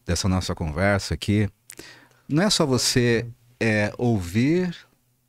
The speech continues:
e, e o que fizer sentido pra você, pensa o que você consegue colocar em prática na sua vida. Pensa em uma ação.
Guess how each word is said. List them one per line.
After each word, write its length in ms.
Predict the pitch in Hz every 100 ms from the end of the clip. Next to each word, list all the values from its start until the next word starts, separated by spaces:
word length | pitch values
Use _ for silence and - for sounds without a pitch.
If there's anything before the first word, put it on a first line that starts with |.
| _
e, 500 | 117 107 101 95 - _ _ 107
e 280 | 110 101 -
o 80 | 120
que 140 | -
fizer 240 | - 139 123
sentido 360 | 117 - 107
pra 120 | 104 95
você, 460 | 90 - 135 147 98 _ - - - _ _ _ _
pensa 640 | 151 202 185 - 98 73 - _ _ _ _ _ _
o 80 | -
que 120 | 240
você 220 | 247 -
consegue 300 | 165 139 123
colocar 280 | 113 107 113
em 60 | 101
prática 380 | 101 87 - 92
na 80 |
sua 200 | 87 92
vida. 320 | 80 82 78 78 _ _ _ - - _
Pensa 360 | - 220 220 190
em 40 |
uma 140 | 170 135
ação. 400 | - - 98